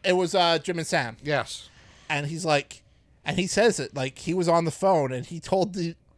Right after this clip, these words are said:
Speaker 1: lady bidding, he's like, "Listen, lady, I want you to raise that paddle and leave it the fuck up." And it went for, with fees, almost three million dollars, but he's, he got a hundred million dollar contract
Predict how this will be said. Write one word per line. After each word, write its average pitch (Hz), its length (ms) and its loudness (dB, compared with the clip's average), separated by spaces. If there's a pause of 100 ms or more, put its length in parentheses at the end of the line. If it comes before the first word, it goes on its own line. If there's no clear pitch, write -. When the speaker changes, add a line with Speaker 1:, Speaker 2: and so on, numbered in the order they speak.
(260)
Speaker 1:
lady 170 320 0
bidding, 160 260 0
he's 127 120 -8
like, 131 180 -4 (300)
"Listen, 147 320 2
lady, 113 360 -4 (680)
I - 80 -8
want 143 200 -8
you 139 60 -8
to 131 100 -6
raise 127 260 -6
that 214 180 2
paddle 143 480 2 (180)
and 123 220 -6
leave 127 160 -10
it 139 100 -16
the 160 80 -12
fuck - 460 -10
up." 127 320 0 (960)
And 131 560 -6
it 143 120 -8
went 143 220 -8
for, 131 460 -8 (180)
with 160 220 -2
fees, 151 420 -10
almost 131 320 -8
three 135 180 -12
million 127 280 -12
dollars, 135 440 -6
but 127 240 -8 (380)
he's, 156 320 -10 (140)
he 151 220 -12
got 139 240 -4
a 131 280 -6 (160)
hundred 143 300 -10
million 131 240 -10
dollar 131 220 -4
contract 127 640 -10